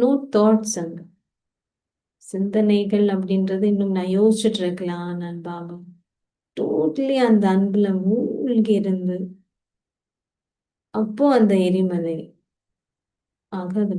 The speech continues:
மாறும். ஏன் அதுல தான் சக்தி. அதனால தான் பாபா நேத்து சொன்ன யோகா செய்றீங்க அப்படின்னு சொன்னா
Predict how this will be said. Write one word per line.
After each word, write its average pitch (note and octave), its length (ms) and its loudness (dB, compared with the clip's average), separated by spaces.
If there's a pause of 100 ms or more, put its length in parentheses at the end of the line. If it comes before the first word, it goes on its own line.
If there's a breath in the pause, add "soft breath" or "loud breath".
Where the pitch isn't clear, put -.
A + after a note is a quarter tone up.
(120)
மாறும். F#3 440 -4 (1200)
ஏன் G#3 260 -2
அதுல F#3 280 -6 (140)
தான் A#3 140 -4 (120)
சக்தி. F#3 360 -8
அதனால G3 220 2 (120)
தான் A#3 200 2
பாபா G3+ 320 0
நேத்து G3 260 -4 (100)
சொன்ன G3 200 -2 (1120)
யோகா G3+ 440 0 (560)
செய்றீங்க G#3+ 520 2 (120)
அப்படின்னு G3 400 -2
சொன்னா F#3 260 -8